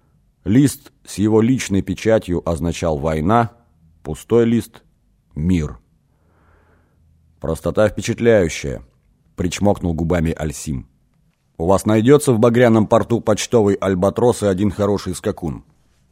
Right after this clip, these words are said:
С тех пор, как Ихша пригрела Фаха, альбатросов найдётся и двадцать, а скакунов в Хиларне всегда хватало».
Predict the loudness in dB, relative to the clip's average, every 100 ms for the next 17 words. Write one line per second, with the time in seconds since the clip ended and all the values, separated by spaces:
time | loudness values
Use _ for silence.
0 | _ -6 0 0 4 2 4 2 4 2
1 | 2 2 2 2 4 4 2 4 2 4
2 | 0 -2 -6 -2 0 0 2 0 -2 -6
3 | -2 0 2 0 0 -2 -2 0 2 0
4 | -4 -16 -16 _ _ _ _ _ _ _
5 | -10 -8 -6 -8 -2 2 4 2 0 -2
6 | 4 4 4 2 -2 -6 -4 -2 -2 0
7 | 0 0 -4 -8